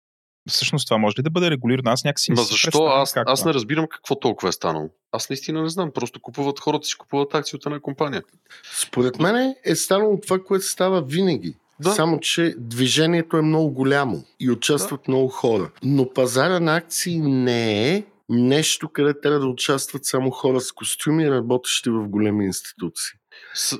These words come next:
Speaker 2: хора с много пари, с много
Speaker 3: Да.
Speaker 2: ресурс за себе си, с много
Speaker 3: Когато
Speaker 2: пауър.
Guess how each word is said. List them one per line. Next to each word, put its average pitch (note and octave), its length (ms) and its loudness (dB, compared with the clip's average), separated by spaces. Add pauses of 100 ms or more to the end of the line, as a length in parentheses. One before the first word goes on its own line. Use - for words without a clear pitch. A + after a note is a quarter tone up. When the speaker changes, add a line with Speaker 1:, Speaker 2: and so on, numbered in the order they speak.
(120)
Speaker 2:
хора C3+ 260 2
с - 220 -2
много A#2+ 320 2
пари, C#3 360 2
с C3+ 200 -4
много C#3 240 2
Speaker 3:
Да. B2 60 4
Speaker 2:
ресурс A#2 300 2
за F#2+ 100 -6
себе E3 360 2
си, - 80 -2
с - 60 -2
много C#3+ 260 4
Speaker 3:
Когато D3+ 400 4
Speaker 2:
пауър. A2+ 300 4